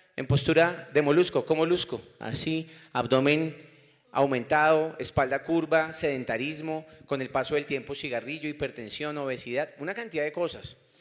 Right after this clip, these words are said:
Y nosotros no queremos eso para usted. Por lo tanto,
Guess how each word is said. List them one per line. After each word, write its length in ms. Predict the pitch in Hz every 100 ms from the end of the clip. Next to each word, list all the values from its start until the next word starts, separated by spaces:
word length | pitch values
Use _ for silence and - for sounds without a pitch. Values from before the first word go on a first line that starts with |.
| - - -
Y 80 | 143
nosotros 220 | 135 139
no 140 | 160
queremos 380 | 180 160 147 135
eso 160 | - 139
para 160 | 117
usted. 400 | 104 - 123 - - - _ -
Por 140 | 175
lo 80 | 196
tanto, 420 | 196 185 208 202